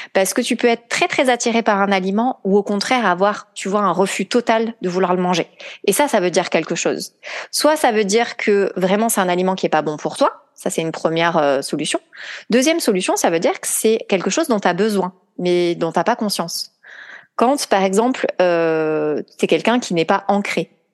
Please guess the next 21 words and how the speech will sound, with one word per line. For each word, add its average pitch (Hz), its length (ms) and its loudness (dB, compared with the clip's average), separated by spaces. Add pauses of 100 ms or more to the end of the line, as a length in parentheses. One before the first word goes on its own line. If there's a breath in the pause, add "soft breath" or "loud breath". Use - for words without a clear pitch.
(220)
Par 151 100 -4
exemple, 165 240 0
je - 80 -6
prendrais 170 240 0
l'exemple 170 520 0
du 165 120 -2
dosha 175 320 2
vata. 180 300 0 (420 loud breath)
Quand 185 240 -2
un 175 300 -2
dosha 165 400 0
vata, 156 320 2
c'est 196 140 -4
le 165 60 -6
dosha 160 300 -2
de 165 80 0
l'air, 185 320 2
de 170 80 0
l'éther, 185 400 0
qui - 140 -14
est - 40 -20